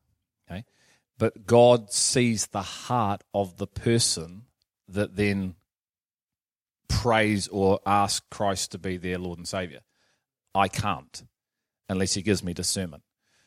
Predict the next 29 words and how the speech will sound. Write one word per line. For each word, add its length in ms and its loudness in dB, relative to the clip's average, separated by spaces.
So 460 0
you 80 0
can 100 4
have 120 0
two 300 2
people. 500 -4
Let's 160 0
just 140 -2
say 80 2
one 320 2
prays 400 -2
the 60 -14
prayer, 340 -4
but 120 4
actually 480 4
it's 200 -8
not 180 -2
a 60 -2
real 240 2
prayer 260 -6
of 80 -10
faith 640 -2
and 140 -4
there's 100 -4
no 160 -2
connection. 720 -2
It's 300 -2
just 300 0
some 320 0